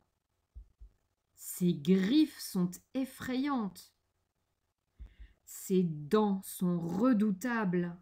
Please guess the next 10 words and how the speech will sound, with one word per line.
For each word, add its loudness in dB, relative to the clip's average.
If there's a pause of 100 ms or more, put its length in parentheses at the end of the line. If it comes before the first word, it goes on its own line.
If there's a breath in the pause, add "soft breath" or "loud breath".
(360)
Ses -2
mâchoires -4 (420)
terrifiantes. 0 (1300 soft breath)
Je 0
dois 4
le 4
retrouver 0
derrière 0
ces -4
rochers. -2